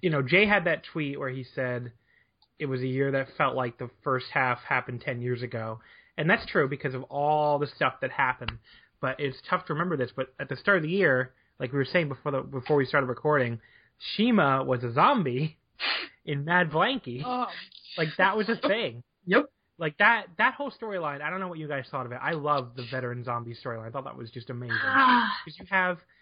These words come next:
Speaker 1: you have this group of people who, you have four people. They've all been heels before.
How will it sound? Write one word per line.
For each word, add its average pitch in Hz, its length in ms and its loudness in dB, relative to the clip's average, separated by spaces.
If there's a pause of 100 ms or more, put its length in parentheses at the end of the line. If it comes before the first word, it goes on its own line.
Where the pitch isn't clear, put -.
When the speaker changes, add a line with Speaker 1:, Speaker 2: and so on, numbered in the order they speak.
(160)
Speaker 1:
you 170 100 0
have 214 220 2
this 220 140 -6
group 196 160 -14
of 190 100 -12
people 139 540 -6
who, 139 340 -6 (280)
you 160 100 -6
have 135 160 -4
four 226 180 0
people. 120 480 -6 (340)
They've 139 160 -4
all 165 240 2
been 202 220 -2
heels 175 240 0
before. 110 500 -8